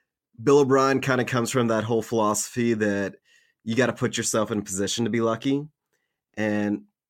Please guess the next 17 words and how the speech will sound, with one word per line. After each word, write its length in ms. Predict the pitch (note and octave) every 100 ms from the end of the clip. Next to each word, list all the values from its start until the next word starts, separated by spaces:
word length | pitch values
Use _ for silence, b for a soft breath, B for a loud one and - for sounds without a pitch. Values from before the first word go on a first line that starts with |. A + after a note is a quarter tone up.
| _ _ _ _ _
regardless 600 | - C3+ B2 A#2+ B2 B2
of 80 | A#2
what's 220 | A#2+ G#2+
been 140 | A#2+
going 260 | A2+ A2+ A2+
on, 380 | A2+ A2+ G#2+ -
the 140 | F2+
Texans 440 | G#2+ A2+ G#2+ B2 A2+
have 120 | A2
been 120 | A2
putting 240 | A2 G#2+ G#2+
themselves 460 | G#2 G2+ G#2 G2
in 160 | - G2+
position 400 | G2+ G#2 G2 G2
to 80 | F2+
be 80 |
lucky. 420 | F#2 E2 - -